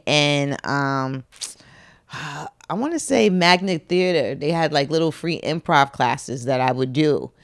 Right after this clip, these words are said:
and to get me, like, loosened up and stuff like that. And from the improv, I'm like, "You know what? Just do it." And then somehow I just never really, with my job at the time,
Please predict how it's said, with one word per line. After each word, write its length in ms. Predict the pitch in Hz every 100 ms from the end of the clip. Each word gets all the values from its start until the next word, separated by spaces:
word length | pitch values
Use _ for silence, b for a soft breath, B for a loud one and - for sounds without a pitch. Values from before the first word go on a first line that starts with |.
| b b
and 340 | - 143 139 135
to 100 | 143
get 240 | 135 147
me, 220 | 147 151 143
like, 240 | 127 123
loosened 400 | 170 170 - 147
up 160 | 143 143
and 120 | 139
stuff 260 | - 135 -
like 220 | 127 131
that. 220 | 131 127
And 80 | 131
from 160 | 151 151
the 80 | -
improv, 580 | 156 214 202 156 151
I'm 140 | 147 175
like, 320 | 139 135 - B B B
"You 100 | 233
know 140 | 254 294
what? 200 | 262 220
Just 240 | 247 156
do 200 | 185 214
it." 260 | 107 - _ _ _ _ -
And 160 | - 180
then 180 | 180 175
somehow 640 | - 175 202 170 156 151
I 140 | - 151
just 280 | 165 160
never 340 | 160 156 151 156
really, 380 | 147 151 156 143
with 200 | 156 147
my 220 | 139 143
job 420 | 127 143 139 160
at 140 | 160 -
the 100 | 160
time, 340 | 147 147